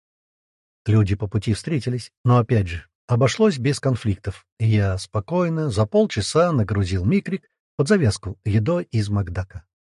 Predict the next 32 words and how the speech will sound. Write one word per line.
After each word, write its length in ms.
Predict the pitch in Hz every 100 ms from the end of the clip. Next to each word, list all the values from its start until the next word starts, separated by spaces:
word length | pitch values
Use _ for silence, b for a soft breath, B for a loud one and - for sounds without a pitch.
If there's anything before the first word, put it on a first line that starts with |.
| _ _ _
Забрал 420 | 104 123 156 180 151
вообще 340 | 151 - 170
всё, 380 | - - 156 92
что 240 | - 120
смог. 400 | 104 117 95 - _ _ _ _ -
Не 100 | 180
только 320 | - 127 117
провиант, 560 | - 143 139 143 139 _ _ _ -
но 120 | 214
и 60 | 175
воду, 340 | - 165 165
и 100 | 127
даже 260 | 95 92 95
посуду. 480 | 151 - 113 117 - _ _ _ -
Место 320 | 107 104 110
свободное 520 | - 104 120 107 107
в 60 | 98
микрике 420 | 123 113 101 104
оставалось 500 | - 120 123 104 -
так, 220 | 139 135
что 160 | - 110
я 160 | 107
набрал 340 | 110 98 113 104
всего 280 | - 110 104
по 120 | 104
максимуму. 580 | 127 - 95 87 80 _ _ _ _ _ -
Запас, 400 | 180 208 185 -
как 180 | 185 165
говорится, 460 | 170 143 143 143
карман 500 | 156 135 107 98 127 -
не 120 | 107
тянет. 400 | - 90 82